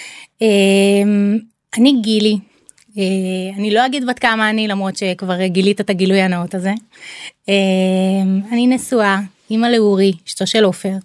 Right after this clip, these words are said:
אני עורכת דין לענייני משפחה, אה, וירושה. אמ, יש לי משרד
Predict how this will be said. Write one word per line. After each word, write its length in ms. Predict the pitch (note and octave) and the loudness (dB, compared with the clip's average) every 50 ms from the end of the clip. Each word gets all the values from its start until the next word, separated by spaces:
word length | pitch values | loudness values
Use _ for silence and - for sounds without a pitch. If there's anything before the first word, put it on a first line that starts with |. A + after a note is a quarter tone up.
| _ _ - - - - - - - _ G3 | _ _ -20 -20 -20 -20 -20 -20 -14 _ -2
אני 100 | F#3+ F#3+ | 0 2
עורכת 260 | G3 G#3 F#3+ B3 G#3 | 2 2 0 2 2
דין 120 | G#3+ G#3+ | 2 2
לענייני 260 | G3+ G3 F#3+ F#3 F#3+ | 2 2 2 2 0
משפחה, 460 | F#3+ F#3+ - - - - - B3+ C4 D4+ E4 - _ _ _ _ _ _ _ _ - _ _ _ | -2 -4 -4 -8 -14 -10 -4 -2 -2 -2 -4 -8 _ _ _ _ _ _ _ _ -20 _ _ _
אה, 60 | F#3+ F#3+ F3+ F3+ F3+ D#3+ | -2 0 0 0 0 -2
וירושה. 500 | D#3+ E3+ E3 D#3+ D#3 - - - C#4 C#4+ D4 C#4 - _ _ _ _ _ - - - _ _ _ _ _ - | -4 -6 -6 -8 -8 -8 -4 -2 0 0 0 -4 -6 _ _ _ _ _ -20 -20 -20 _ _ _ _ _ -2
אמ, 420 | G#3 F#3 F#3 F3+ F3+ F3+ F3+ F#3 | 0 2 2 2 2 0 2 0
יש 180 | G3 G3+ - - | 0 0 -2 -2
לי 60 | A#3+ | -4
משרד 520 | G#3 F#3+ - - - G#3+ A3+ B3+ C4+ C4 | -4 -4 -6 -8 -6 -4 -2 -2 -2 -2